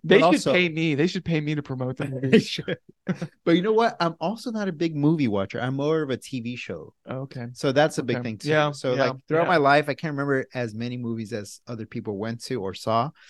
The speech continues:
Speaker 2: I'm actually just now maybe seeing some more of the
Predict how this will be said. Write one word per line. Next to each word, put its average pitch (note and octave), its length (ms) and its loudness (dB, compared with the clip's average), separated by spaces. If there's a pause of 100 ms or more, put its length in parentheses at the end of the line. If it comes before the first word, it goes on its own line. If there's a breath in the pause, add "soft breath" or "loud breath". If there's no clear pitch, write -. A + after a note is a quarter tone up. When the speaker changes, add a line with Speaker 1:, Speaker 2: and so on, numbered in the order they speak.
(240 loud breath)
Speaker 2:
I'm B2 180 -6
actually B2 320 -6
just G#2 380 -8
now G#2 560 -6
maybe G2+ 260 -12
seeing G2 400 -14
some G2 220 -16
more F#2 200 -14
of F#2 120 -18
the F#2 280 -12